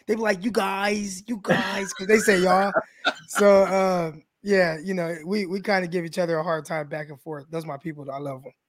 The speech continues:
Speaker 2: I like that. I like that. All right, let's get back to, uh, what people really wanna know about. All right, we got a little report today, uh, from the injuries here, and it was about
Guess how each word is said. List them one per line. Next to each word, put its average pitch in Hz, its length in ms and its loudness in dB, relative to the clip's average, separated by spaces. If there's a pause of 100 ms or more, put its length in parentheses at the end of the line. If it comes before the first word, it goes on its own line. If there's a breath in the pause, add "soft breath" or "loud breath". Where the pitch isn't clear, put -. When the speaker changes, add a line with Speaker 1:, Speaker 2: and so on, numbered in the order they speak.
(340)
Speaker 2:
I 98 80 -6
like 90 300 -2
that. 85 140 -10
I 92 80 -6
like 90 200 -4
that. - 100 -6
All 120 60 2
right, 117 140 4
let's 143 120 2
get 175 140 4
back 170 220 8
to, 175 160 4 (100)
uh, 131 280 8
what 131 200 0
people 147 320 0
really 143 200 0
wanna 135 200 -2
know 107 180 -4
about. 101 300 -2
All 101 80 2
right, 107 120 2
we 120 120 -4
got 131 120 -2
a 131 40 -4
little 131 180 -2
report 127 320 -4
today, 113 360 -2 (280 soft breath)
uh, 120 160 2
from 180 200 4
the 175 160 0
injuries 156 420 2
here, 123 300 -2 (180 soft breath)
and 131 120 -2
it 135 40 2
was 131 160 0
about 139 400 2